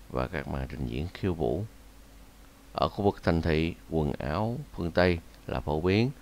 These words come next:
và thống nhất được mặc bởi những người thuộc mọi tầng lớp xã hội. Ấn Độ cũng có sự đa dạng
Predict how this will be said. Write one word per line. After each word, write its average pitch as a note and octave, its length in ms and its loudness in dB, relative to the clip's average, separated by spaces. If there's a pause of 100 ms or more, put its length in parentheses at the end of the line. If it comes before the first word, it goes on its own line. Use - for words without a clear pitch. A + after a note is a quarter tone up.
(180)
và A#1+ 140 0
thống F2 220 -2
nhất A2+ 140 2 (180)
được - 180 -10
mặc D2 160 -2 (300)
bởi B1 180 0
những D#2+ 200 0
người C#2+ 300 0
thuộc B1+ 220 -6
mọi A1+ 200 -4
tầng C2+ 220 0
lớp F#2+ 180 8 (100)
xã E2 140 2
hội. C2+ 340 4 (720)
Ấn A2+ 100 6
Độ D#2+ 320 8
cũng E2+ 100 -4
có A2+ 120 -2
sự C2+ 240 -2
đa E2+ 200 2
dạng B1+ 340 0